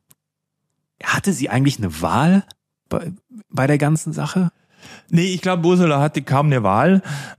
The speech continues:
Speaker 2: Äh, und ich glaube auch, also ich glaube tatsächlich, der Trump schießt sich mit seinen Zöllen ins Knie.
Speaker 1: Mhm.
Speaker 2: Also, äh, ja. <laughs>
Speaker 1: Zölle sind ja eigentlich auch, das finde ich, ähm, weil wir hatten darüber gesprochen, ob wir vielleicht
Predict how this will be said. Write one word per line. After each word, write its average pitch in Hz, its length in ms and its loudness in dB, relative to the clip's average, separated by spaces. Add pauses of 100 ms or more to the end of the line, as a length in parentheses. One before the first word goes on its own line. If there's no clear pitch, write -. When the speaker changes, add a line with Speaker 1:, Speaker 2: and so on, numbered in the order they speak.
(120)
Speaker 2:
Äh, 143 320 0
und 156 280 2
ich 147 180 -2
glaube 135 440 0
auch, 127 420 -4
also 139 240 -2
ich 156 120 -2
glaube 143 360 -2
tatsächlich, 131 520 -2
der 120 220 0 (120)
Trump 123 640 -2 (180)
schießt - 440 -2
sich - 300 -4
mit 127 240 -2
seinen 117 260 -2
Zöllen 120 320 0
ins 110 240 0
Knie. 107 420 2 (340)
Speaker 1:
Mhm. 98 160 2
Speaker 2:
Also, 110 400 4 (480)
äh, 107 540 4 (1080)
ja. 101 280 -4 (460)
<laughs> - 540 -10
Speaker 1:
Zölle 220 380 -4
sind 175 200 -2
ja 135 120 -2
eigentlich 196 380 0
auch, 165 140 -4 (160)
das 185 180 0
finde 202 220 2
ich, 139 160 -4
ähm, 135 300 -2
weil 127 380 0
wir 135 160 -2
hatten 180 240 0
darüber 143 300 2
gesprochen, 143 380 -2
ob 139 160 -6
wir 131 80 -2
vielleicht 131 520 -2